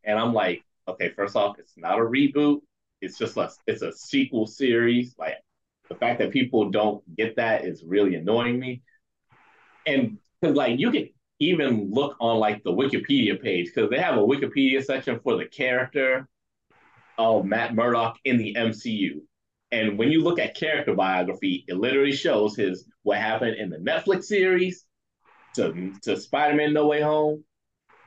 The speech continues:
to She-Hulk. So it shows that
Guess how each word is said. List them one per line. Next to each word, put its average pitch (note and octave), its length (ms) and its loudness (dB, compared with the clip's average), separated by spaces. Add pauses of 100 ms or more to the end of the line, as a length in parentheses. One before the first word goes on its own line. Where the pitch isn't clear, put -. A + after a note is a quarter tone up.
(400)
to - 260 -2
She-Hulk. D3 720 0 (280)
So A2+ 140 0
it A2+ 80 -2
shows F#3+ 380 4
that A#2 240 0